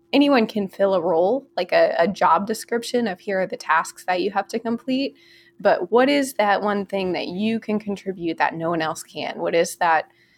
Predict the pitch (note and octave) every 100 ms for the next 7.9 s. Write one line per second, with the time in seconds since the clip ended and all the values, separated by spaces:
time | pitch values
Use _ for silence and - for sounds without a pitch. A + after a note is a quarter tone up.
0 | _ - A3 G#3+ A3 G#3+ - G#3+ F#3+ F#3+
1 | F#3 E3+ E3 D#3 D#3+ D#3+ D3+ - _ F3
2 | E3 - G#3 D#3 F3+ G3 G3 E3 D3+ F#3
3 | A#3 B3 - C#4 D4 - - F#3 - F3
4 | - - F3 E3 F3 G3+ G#3 _ E3 -
5 | G3+ A#3 G#3 G3+ G#3+ F3+ F3 F#3 G#3 -
6 | F#3+ F#3+ G3 - E3 E3 F#3 F#3 - G3
7 | G3 F#3+ D#3+ D#3 F3 - G#3+ A3 A#3